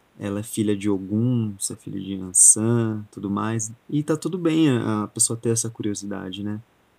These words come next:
E uma coisa que a gente valoriza muito aqui no Templo de Umbanda, Amor e Caridade, Flores de Aruanda, e também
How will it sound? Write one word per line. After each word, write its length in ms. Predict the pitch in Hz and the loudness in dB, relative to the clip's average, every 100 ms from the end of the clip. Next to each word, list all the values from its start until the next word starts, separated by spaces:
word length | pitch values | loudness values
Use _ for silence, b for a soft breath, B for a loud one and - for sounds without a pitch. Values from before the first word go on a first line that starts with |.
| _ _ | _ _
E 120 | - 123 | 0 2
uma 160 | 127 | 2
coisa 260 | 127 131 139 | 4 4 4
que 80 | 139 | 2
a 60 | |
gente 200 | 139 139 | 0 0
valoriza 480 | 131 127 127 131 135 | 2 2 2 2 2
muito 380 | 127 135 160 139 | 2 2 2 -2
aqui 160 | 117 | -4
no 100 | 113 | -2
Templo 360 | 110 113 110 113 | -2 -6 -4 -4
de 100 | 104 | -2
Umbanda, 520 | 104 104 107 104 101 | -2 0 -2 -2 -4
Amor 220 | 95 98 | -4 -6
e 40 | - | -6
Caridade, 500 | 107 101 98 98 98 | -8 -8 -6 -8 -8
Flores 380 | - 113 120 113 | -4 0 0 0
de 80 | |
Aruanda, 520 | 101 101 113 123 107 104 _ _ _ _ _ _ - | -2 -2 0 0 -2 -8 _ _ _ _ _ _ -10
e 60 | |
também 340 | 120 107 110 | -2 2 2